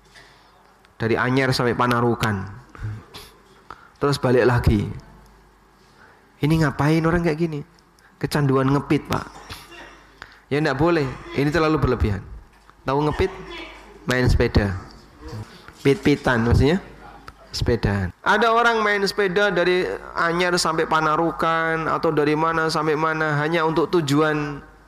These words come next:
hiburan. Mancing itu Masya Allah ya. Sampai istrinya gugat cerai.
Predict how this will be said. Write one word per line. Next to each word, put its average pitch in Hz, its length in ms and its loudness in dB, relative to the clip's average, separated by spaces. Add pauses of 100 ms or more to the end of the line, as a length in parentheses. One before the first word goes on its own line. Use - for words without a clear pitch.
(200)
hiburan. 117 540 0 (1600)
Mancing 180 720 2
itu 190 80 -2
Masya 165 320 0
Allah 165 320 -2
ya. 165 140 -10 (1120)
Sampai 151 320 0
istrinya 165 320 0
gugat 131 240 2
cerai. 143 320 0